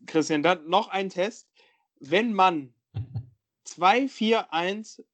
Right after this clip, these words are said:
Speaker 1: fünf vier drei neun null drei googelt,
Speaker 2: Warte,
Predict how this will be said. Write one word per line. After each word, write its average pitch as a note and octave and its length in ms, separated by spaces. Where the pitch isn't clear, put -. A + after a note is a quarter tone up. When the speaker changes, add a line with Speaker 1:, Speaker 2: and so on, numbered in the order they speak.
Speaker 1:
fünf C4 340
vier G#3 320
drei D#3+ 260
neun D#3+ 400
null D3+ 280
drei D3 380
googelt, C#3+ 680
Speaker 2:
Warte, A2 320